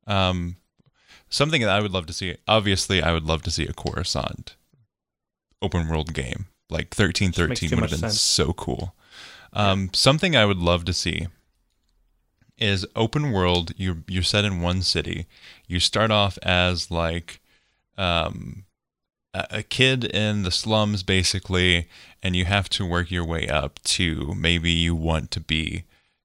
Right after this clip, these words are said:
Speaker 1: a fighter pilot or something like that, and you have to work your way up through the story. And it's set in just one location. It's not like a world-breaking, "I've got to save the universe, I have to
Speaker 2: Mm-hmm.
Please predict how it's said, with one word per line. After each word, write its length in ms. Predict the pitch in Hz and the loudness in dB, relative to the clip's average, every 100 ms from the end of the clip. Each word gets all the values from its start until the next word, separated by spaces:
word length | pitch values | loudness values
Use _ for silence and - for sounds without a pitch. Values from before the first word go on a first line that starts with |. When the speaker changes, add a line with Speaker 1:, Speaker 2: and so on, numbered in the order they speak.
| _ | _
Speaker 1:
a 500 | 90 76 - - 107 - _ _ _ _ _ _ | -2 -2 -4 -10 -12 -18 _ _ _ _ _ _
fighter 340 | - - - - | -10 -8 -6 -6
pilot 360 | - - - | -6 -6 -8
or 60 | 87 | -8
something 300 | - 85 85 | -6 -6 -6
like 140 | 85 - | -8 -6
that, 140 | - | -4
and 80 | 90 | -2
you 100 | 90 | 0
have 220 | 92 98 | 2 0
to 220 | - 95 85 | 0 -2 0
work 260 | 87 87 | -2 -2
your 100 | 95 | -2
way 140 | 85 82 | 0 0
up 120 | - | -2
through 160 | 87 | -4
the 120 | 82 82 | -2 -2
story. 520 | - 82 85 82 87 - - - - - | -2 -4 -6 -8 -10 -14 -20 -20 -20 -8
And 640 | 92 85 82 80 78 - - _ _ _ _ _ _ _ _ _ _ _ | -2 0 0 -4 -8 -10 -16 _ _ _ _ _ _ _ _ _ _ _
it's 200 | 107 98 | -2 0
set 280 | - 113 95 | 0 2 2
in 100 | 95 | 0
just 220 | 90 85 | -4 -4
one 200 | 87 98 | -2 0
location. 800 | 110 113 - 92 90 - 90 90 | 0 -2 0 0 0 -2 -4 -4
It's 240 | 76 82 - | -6 -6 -4
not 220 | 87 - | -4 -2
like 240 | 87 92 | -4 -2
a 80 | 87 | -4
world-breaking, 1400 | 82 80 92 98 95 85 - - 90 90 - 90 87 87 82 - - - - _ - - | -4 -2 0 2 0 -2 -6 0 0 0 0 0 0 -4 -8 -18 -20 -20 -20 _ -14 -4
"I've 140 | 98 | -2
got 200 | 101 95 | 2 0
to 80 | - | 0
save 500 | 87 - 104 107 98 | 0 2 4 2 2
the 80 | 95 | 2
universe, 640 | 95 98 92 90 90 92 - | 2 4 2 2 0 0 0
I 80 | 95 | 0
have 320 | 85 85 - | 0 -2 -2
to 540 | - 95 87 85 82 | -2 0 0 0 -2
Speaker 2:
Mm-hmm. 400 | 82 117 117 117 | -4 -8 -10 -10